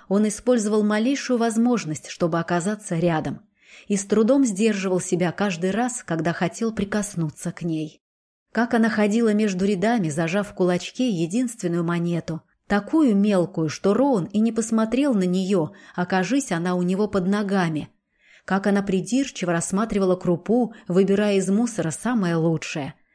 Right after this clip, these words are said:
А потом растерянно смотрела на оставшуюся мелочь, прикидывая, что еще можно купить на эти крохи. Как же Роуну в тот момент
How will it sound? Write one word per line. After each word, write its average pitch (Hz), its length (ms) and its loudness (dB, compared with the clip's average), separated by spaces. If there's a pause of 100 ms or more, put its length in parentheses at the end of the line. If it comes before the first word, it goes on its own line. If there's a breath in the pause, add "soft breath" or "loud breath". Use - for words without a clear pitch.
(220 soft breath)
А 190 100 0
потом 220 380 0
растерянно 190 580 0
смотрела 185 540 0
на 170 160 0
оставшуюся 180 600 -4
мелочь, 175 460 -2 (260 loud breath)
прикидывая, 196 600 0
что 240 220 -2
еще 262 360 0
можно 170 280 -2
купить 208 460 -2
на 185 160 0
эти 190 180 -4
крохи. 185 520 -2 (580 soft breath)
Как 277 220 0
же 180 160 0
Роуну 208 360 2
в 156 60 -10
тот 202 220 -2
момент 190 500 0